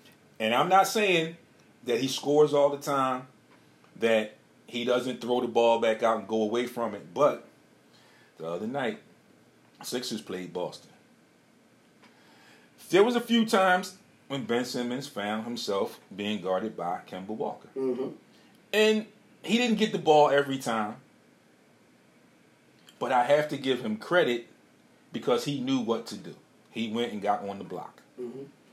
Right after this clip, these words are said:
Speaker 1: It's the mind frame. It's the I Q. Even, even if he got it, couldn't get the shot off and kicked it back out,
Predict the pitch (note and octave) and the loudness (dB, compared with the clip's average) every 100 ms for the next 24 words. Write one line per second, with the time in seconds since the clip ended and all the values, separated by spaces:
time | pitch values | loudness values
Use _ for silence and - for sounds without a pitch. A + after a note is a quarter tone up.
0 | _ _ - - F#2+ C#3 D3 B2 A2 G2+ | _ _ -20 -10 -2 2 2 2 -2 -4
1 | F#2 G2+ F#2+ A2 G#2+ - F#2 - _ _ | -4 -6 0 2 2 2 -12 -14 _ _
2 | _ _ _ G3 B3 A#3 A3 - - A3+ | _ _ _ -2 2 4 2 -2 -12 -4
3 | A3+ A3 F#3+ G#3 E3+ E3 E3 D3+ C#3+ - | 0 2 2 0 -2 4 6 6 4 -2
4 | - _ - F#3+ F3 D3+ D3 B2+ D#3+ C3+ | -18 _ 4 4 4 -2 -4 -2 2 2
5 | A#2+ A2+ C3+ - A#2 A2+ A2 - B2+ F#2+ | 2 -2 -6 -6 -6 0 0 4 2 2